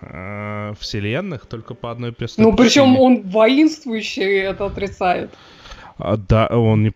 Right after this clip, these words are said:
Speaker 1: не просто воинствующий отрицает, но причина, по которой он это делает, она настолько очевидна и понятна, и настолько
Speaker 2: Мгм.
Speaker 1: ужасающе получается, что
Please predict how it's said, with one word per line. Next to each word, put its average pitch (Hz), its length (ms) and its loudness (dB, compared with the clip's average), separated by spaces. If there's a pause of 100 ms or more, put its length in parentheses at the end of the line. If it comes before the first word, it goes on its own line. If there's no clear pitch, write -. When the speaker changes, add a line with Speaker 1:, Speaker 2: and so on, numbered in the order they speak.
Speaker 1:
не 110 140 4
просто 156 340 4
воинствующий 123 800 2
отрицает, 104 600 -4
но 95 160 -4 (440)
причина, 131 520 2
по 127 120 -2
которой 110 460 -2
он 104 100 -4
это 104 200 -6
делает, 120 460 -2
она 101 320 -2
настолько 104 600 -4
очевидна 104 680 -4
и - 20 -8
понятна, 95 680 -6 (360)
и 104 80 -4
настолько 104 480 -2
Speaker 2:
Мгм. 107 40 0
Speaker 1:
ужасающе 120 840 -2
получается, 120 800 -2
что 117 400 2